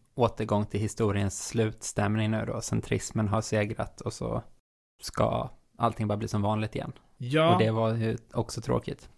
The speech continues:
Speaker 2: För jag föreställde mig verkligen att den här liksom komplexa sammansättningen av faktorer som Trump, pandemi, ekonomisk tillbakagång,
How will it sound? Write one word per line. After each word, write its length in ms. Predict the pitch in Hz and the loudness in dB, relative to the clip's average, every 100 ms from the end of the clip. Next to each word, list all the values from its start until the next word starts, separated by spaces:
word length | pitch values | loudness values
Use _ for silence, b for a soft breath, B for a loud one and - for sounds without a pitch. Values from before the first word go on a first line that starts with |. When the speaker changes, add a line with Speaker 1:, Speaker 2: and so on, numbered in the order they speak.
| - - | -18 0
Speaker 2:
För 100 | 139 | 4
jag 160 | 139 | 4
föreställde 680 | - 160 170 147 - 131 127 | 4 6 6 6 0 -4 -2
mig 120 | 143 | -2
verkligen 560 | 147 156 147 - 117 110 | 2 2 2 -2 -2 -2
att 300 | 113 - - _ - | -4 -8 -20 _ -8
den 160 | 123 127 | -2 0
här 140 | 120 | 0
liksom 200 | - 117 | 0 -2
komplexa 720 | - 120 - 151 151 - 127 | 0 -2 0 -2 -2 -2 -2
sammansättningen 1000 | 120 143 135 127 113 - 110 - 117 113 | 0 2 4 4 2 0 -2 -2 0 0
av 60 | 110 | 0
faktorer 600 | - - - 135 110 113 | -4 -2 2 2 2 -2
som 380 | - 117 107 - - | -4 -2 -2 -4 -2
Trump, 600 | 135 123 117 113 - - | 2 4 4 -2 -8 -4
pandemi, 840 | - 113 113 120 143 127 117 123 - - | 2 2 2 2 2 2 2 0 -6 -10
ekonomisk 600 | 117 120 113 110 107 - | -4 0 2 2 0 -4
tillbakagång, 920 | 110 113 135 131 117 113 117 113 | -2 4 4 4 -4 -2 0 0